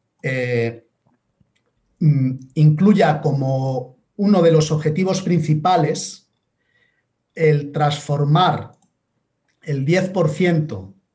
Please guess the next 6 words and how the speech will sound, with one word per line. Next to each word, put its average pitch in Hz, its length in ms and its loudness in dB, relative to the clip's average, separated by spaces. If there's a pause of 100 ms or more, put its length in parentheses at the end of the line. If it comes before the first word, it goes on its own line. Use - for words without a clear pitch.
(420)
de 127 800 -6 (300)
los 123 760 -8
campos 156 600 0
agrícolas 147 920 -4 (260)
y 135 380 -4
pastizales 160 1120 -4